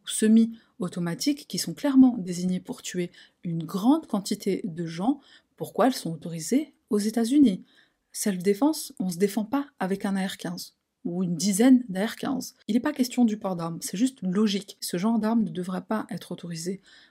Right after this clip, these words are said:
au public. J'estime qu'il a raison sur ce point. Alors je suis hyper méga contre le, le port d'armes, donc une seule ou vingt-cinq, bon, il n'y a pas de différence. L'armée, la police, voilà, c'est les seules personnes qui devraient avoir une arme à feu.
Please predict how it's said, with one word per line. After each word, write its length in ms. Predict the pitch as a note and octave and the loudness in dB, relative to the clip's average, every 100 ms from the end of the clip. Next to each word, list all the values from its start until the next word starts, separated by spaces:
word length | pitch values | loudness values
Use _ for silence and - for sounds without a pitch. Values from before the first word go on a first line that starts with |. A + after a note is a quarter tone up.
| _ | _
au 100 | G3+ | -8
public. 560 | F#3 E3+ E3 C4 - - _ _ - | -6 -4 2 2 2 -18 _ _ -14
J'estime 320 | F3+ - A3 | -12 -6 -6
qu'il 160 | - E3+ | -6 -6
a 40 | |
raison 360 | F3 G#3 D4 - _ _ | -2 2 2 0 _ _
sur 220 | - A3 - | -10 -8 -2
ce 100 | A3+ | -4
point. 220 | F3 - | -4 -8
Alors 160 | E3+ E3 | -6 -8
je 100 | E3 | -8
suis 160 | - | -4
hyper 280 | B3 B3+ B3+ | 0 2 2
méga 340 | A3 G#3 F#3+ F#3 | 2 0 -4 -6
contre 380 | G#3 G3 - - - | -6 -6 -10 -20 -12
le, 440 | E3+ E3 D#3+ - - | -6 -4 -4 -6 -10
le 160 | - | -14
port 220 | - D#3+ | -12 -6
d'armes, 220 | F3 C4 G#3+ | 0 4 4
donc 240 | E3+ - - | 2 -8 -2
une 140 | G#3+ | -2
seule 220 | - A3 | 0 -4
ou 100 | F3+ | -4
vingt-cinq, 480 | E3 F3 - A3+ A3+ G#3 | -6 -8 -6 -6 -6 -12
bon, 200 | F3+ - _ _ _ _ | -12 -14 _ _ _ _
il 100 | F#3 | -4
n'y 20 | |
a 20 | |
pas 120 | A3 | -2
de 80 | G3 | -2
différence. 380 | F3+ F#3 F3 D#3+ - | -2 -6 -8 -8 -2
L'armée, 480 | G#3 A3 B3+ C#4+ - A3 | 2 6 8 6 4 -2
la 100 | G#3 | 2
police, 340 | G#3 E3+ - | 2 0 -4
voilà, 200 | E3 D3+ | -6 -4
c'est 120 | - | -4
les 60 | F3 | -2
seules 160 | C#4 | -2
personnes 240 | C4 B3+ C4+ | -2 2 2
qui 120 | A#3 | 2
devraient 280 | G3 A3+ B3 - | -2 -2 -4 -6
avoir 340 | F#3+ A3+ - F#3 | -8 -8 -8 -8
une 80 | |
arme 140 | F3+ E3 | -8 -10
à 40 | |
feu. 140 | - | -14